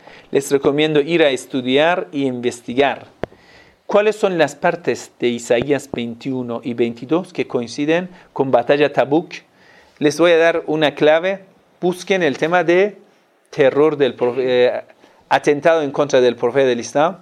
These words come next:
Esto ha sido mencionado en libros de historia shia y en libros de historia sunita. Incluso han nombrado a las personas que, según muchos, muchas fuentes confiables de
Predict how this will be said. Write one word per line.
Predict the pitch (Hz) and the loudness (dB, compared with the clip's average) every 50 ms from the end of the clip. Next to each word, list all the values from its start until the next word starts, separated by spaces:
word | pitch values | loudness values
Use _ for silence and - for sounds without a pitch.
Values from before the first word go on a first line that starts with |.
| _ _ _ _ _ _ _ _ _ _ _ _ _ _ - | _ _ _ _ _ _ _ _ _ _ _ _ _ _ -4
Esto | - 139 139 - 165 151 | -4 -4 0 2 2 2
ha | 143 135 | 2 2
sido | - - 147 143 | 0 0 0 0
mencionado | 131 127 123 120 - - 131 135 135 127 120 | 0 0 -2 -4 -2 -2 -2 0 0 0 0
en | 110 131 127 127 131 | -2 -2 -2 0 0
libros | 143 143 139 127 107 | 0 0 0 -2 0
de | 123 | -2
historia | 120 117 - - 135 131 123 113 | -6 -4 0 0 2 2 2 0
shia | - - 175 180 190 185 190 - | 0 -2 0 0 0 0 -2 -4
y | 165 143 | -8 -6
en | 131 131 | -6 -2
libros | 127 135 139 139 123 | -2 0 0 0 0
de | 120 | 0
historia | 120 117 117 - 135 147 151 147 | -2 -4 -2 -2 0 0 0 0
sunita. | 151 - 143 135 147 165 156 - 180 190 185 - - _ _ _ _ _ _ _ _ - | -2 -6 -6 -4 -4 -4 0 0 0 0 -2 -10 -20 _ _ _ _ _ _ _ _ -2
Incluso | 151 160 151 - 170 170 185 180 226 208 | -2 -2 0 0 2 0 2 2 2 0
han | 208 196 185 | 2 2 2
nombrado | 170 160 151 147 147 170 185 190 180 | 0 2 2 4 4 4 4 4 4
a | 156 | 2
las | 143 139 - | 2 0 0
personas | - - - - - 165 175 196 202 202 - | -2 -4 -4 -2 -2 0 2 2 2 0 -2
que, | - - 190 196 208 226 233 226 - - - - _ _ | -2 0 2 2 2 0 -4 -8 -14 -20 -20 -20 _ _
según | - - - 131 135 156 165 147 131 127 139 139 | -8 0 0 2 2 2 0 0 -2 -4 -6 -6
muchos, | 147 156 - 170 147 139 - - | -6 -2 2 2 2 2 0 -6
muchas | - 143 143 143 - 165 156 - | -8 -6 -4 0 0 0 -2 -2
fuentes | - - - 143 135 131 131 123 - | -6 -2 -2 0 0 0 -2 -4 -4
confiables | - - 131 120 - - 143 143 131 123 120 120 120 | -2 -6 -6 -4 0 2 2 2 2 2 -2 -2 0
de | - 170 190 214 233 247 - | 2 2 4 4 2 -2 -6